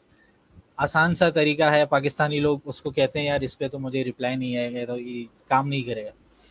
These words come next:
लेकिन वो काम करता है। वो politely reply भी देता है। अगर आप उसके mentorship में जाना चाहते हो तो वो paid होती है, पैसे लेते हैं, right? कुछ चार सौ dollar, कुछ दो सौ dollar, कुछ हज़ार,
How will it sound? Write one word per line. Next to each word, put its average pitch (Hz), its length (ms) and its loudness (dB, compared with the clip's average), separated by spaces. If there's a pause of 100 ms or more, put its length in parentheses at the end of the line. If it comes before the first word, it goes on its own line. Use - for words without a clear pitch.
(340)
लेकिन 170 200 4
वो 180 120 4
काम 147 260 4
करता 113 280 0
है। - 80 -14 (560)
वो 156 80 6
politely 151 540 6
reply 147 400 2
भी 165 120 2
देता 156 300 4
है। 151 220 2
अगर 147 140 2
आप 139 180 2
उसके 143 280 -6
mentorship 139 600 -4
में 143 100 -6
जाना 135 260 0
चाहते 135 340 -4
हो 143 60 -10
तो 147 140 -4
वो 143 140 2
paid 151 280 4
होती - 240 -4
है, - 140 -20 (200)
पैसे 139 260 0
लेते 123 300 -2
हैं, 113 140 -12 (720)
right? 127 220 0 (440)
कुछ 147 140 0
चार 127 240 4
सौ 143 160 -2
dollar, 135 380 6
कुछ 131 160 -4
दो 123 200 -2
सौ 135 180 0
dollar, 127 360 2
कुछ - 280 -10
हज़ार, 123 460 0